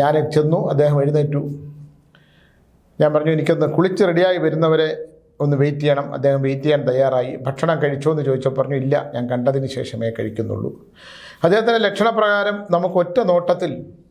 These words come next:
തന്ത്രമാന്ത്രികങ്ങളുമായിട്ട് ബന്ധമുള്ള ഒരാളാണോ എന്ന് തോന്നും. നമുക്ക് ചില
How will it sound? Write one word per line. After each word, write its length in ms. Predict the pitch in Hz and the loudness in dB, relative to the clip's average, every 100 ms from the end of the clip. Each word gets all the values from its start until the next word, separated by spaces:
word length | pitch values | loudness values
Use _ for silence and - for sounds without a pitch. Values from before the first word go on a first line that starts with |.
| _ _ _ _ _ | _ _ _ _ _
തന്ത്രമാന്ത്രികങ്ങളുമായിട്ട് 1300 | 175 202 247 208 202 190 196 185 185 175 170 170 170 160 | 0 2 2 2 2 2 2 2 2 2 2 0 0 0
ബന്ധമുള്ള 420 | 156 156 180 165 151 | 0 2 0 0 2
ഒരാളാണോ 440 | 139 135 135 135 135 131 | 2 2 0 0 -2 -2
എന്ന് 160 | 123 120 | -4 -4
തോന്നും. 260 | 113 110 110 - 95 131 | -6 -6 -10 -16 -8 -6
നമുക്ക് 220 | 151 165 | -2 0
ചില 100 | 175 | 0